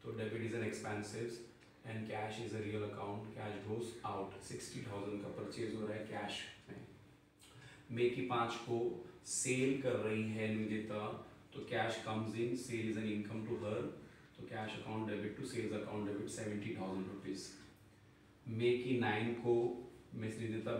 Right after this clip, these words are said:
बैंक of इंडिया में पैसा डिपॉजिट कर रही है एक लाख रुपया, तो Bank of India is receiving the money, cash goes out, Bank of India is an personal account, debit the receiver, when cash is a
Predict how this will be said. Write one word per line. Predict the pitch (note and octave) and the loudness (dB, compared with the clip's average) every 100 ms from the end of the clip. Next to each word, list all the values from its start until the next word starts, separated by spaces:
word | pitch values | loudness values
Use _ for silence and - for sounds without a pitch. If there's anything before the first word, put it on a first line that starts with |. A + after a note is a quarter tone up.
| G2+ | 2
बैंक | G2+ G#2+ A2 A#2+ | 0 0 -2 -2
of | B2 | 0
इंडिया | A#2 A2+ A#2 | 0 2 0
में | A2 - G#2+ | 0 0 -2
पैसा | G2+ - G2+ | -2 -2 -4
डिपॉजिट | G#2+ G#2+ F#2+ A#2 - | -4 -2 -2 -4 -4
कर | A2 G#2+ | -4 -2
रही | A2 | -2
है | G#2+ | 0
एक | A2 | 0
लाख | G2+ G2+ | -2 -2
रुपया, | G2+ G#2+ G#2+ - - - - - - | -4 0 0 0 -6 -12 -18 -18 -8
तो | A2 G#2 | -2 0
Bank | G2+ G#2 - | 0 -2 -2
of | A2+ | -2
India | A2 A2+ A2+ | 0 2 0
is | G2+ | 0
receiving | G2+ G#2+ G#2+ A2+ A2 | -2 -2 -2 -2 -2
the | G#2+ | -2
money, | G#2 A#2 - - - - - | -2 -2 -4 -6 -12 -16 -8
cash | A2+ A2 G#2 G#2+ | -2 -2 -2 0
goes | A#2 A#2+ A#2 - | 2 2 2 0
out, | G2 A2 A#2 - - - - G2+ | 2 2 0 -2 -6 -14 -10 -6
Bank | G#2 G#2+ | -6 -6
of | - A2 | -4 -2
India | G#2+ A2+ A2+ A2+ - - - - - | 0 2 2 -2 -10 -16 -20 -20 -10
is | A#2 G2 | -6 -2
an | A2+ B2+ - - A2+ | -2 -2 -4 -8 -4
personal | G#2 - A2+ G#2+ | -4 0 -2 0
account, | A2 A#2 G#2 | 0 0 0
debit | G2+ | 0
the | A2+ A2 | 0 -2
receiver, | - A2 G2+ B2+ - - | -2 -2 0 0 -2 -6
when | A2 G#2+ G#2+ | -6 -4 -4
cash | G2+ G#2 | -4 -2
is | G2+ | -2
a | G#2 | -2